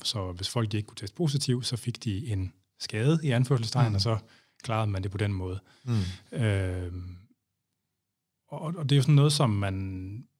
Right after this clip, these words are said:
Speaker 1: f-, på forskellige måder kan kigge ind i, senest med den her, eller jeg ved ikke, om det er senest, men et af de bedste indblik,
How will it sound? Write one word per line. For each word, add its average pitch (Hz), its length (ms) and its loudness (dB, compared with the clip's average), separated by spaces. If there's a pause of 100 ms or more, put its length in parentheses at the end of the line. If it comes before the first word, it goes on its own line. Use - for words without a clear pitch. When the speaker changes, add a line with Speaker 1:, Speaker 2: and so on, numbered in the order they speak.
(140)
Speaker 1:
f-, - 240 -14 (100)
på 123 100 -4
forskellige 139 420 4
måder 120 240 6
kan 135 140 -2
kigge 147 320 0
ind 139 220 4
i, 104 300 -2
senest 135 380 2
med 101 60 -2
den 104 180 -2
her, 92 240 -4 (200)
eller 101 120 -10
jeg - 40 -8
ved 101 60 -2
ikke, 101 100 0
om 95 60 0
det 98 60 -2
er 95 40 0
senest, 107 380 0
men 110 160 2
et 139 80 6
af 135 80 8
de 120 80 0
bedste 127 500 2 (380)
indblik, 110 300 0